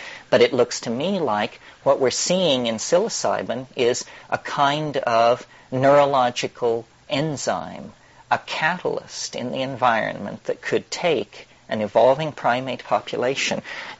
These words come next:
and put it through a series of forced changes that produce ultimately a self-reflected, minded, uh, creature practicing a shamanic mother goddess religion in this nomadic context.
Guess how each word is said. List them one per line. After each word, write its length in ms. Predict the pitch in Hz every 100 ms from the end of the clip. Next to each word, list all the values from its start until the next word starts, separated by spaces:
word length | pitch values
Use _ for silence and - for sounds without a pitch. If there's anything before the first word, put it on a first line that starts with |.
| _
and 240 | 160 131 127 -
put 180 | - 185
it 120 | 156
through 260 | - 156 123
a 60 | 110
series 720 | - - 175 156 110 107 -
of 80 | -
forced 720 | - - 156 170 - - -
changes 800 | - 170 185 175 - - - - _ _ _ _ _ _ - - -
that 340 | 123 117 - - - - -
produce 800 | - 123 110 127 127 - - -
ultimately 720 | 127 117 127 120 - 120 135 -
a 100 | 107
self-reflected, 1300 | - - 117 - 135 - - 110 104 - 113 123 - _ _ _ -
minded, 960 | 104 104 107 110 110 104 117 123 123 - _ - - - -
uh, 420 | 110 101 104 101 - _ _
creature 500 | - 165 208 - 98 -
practicing 640 | - 107 - 110 - 113
a 40 | 104
shamanic 760 | - - 104 101 107 117 117
mother 280 | 110 107 113
goddess 480 | 104 107 107 107 -
religion 440 | 101 101 101 113
in 140 | 101 98
this 180 | 101 107
nomadic 800 | 104 98 95 - 104 98 107 -
context. 600 | 127 120 - - -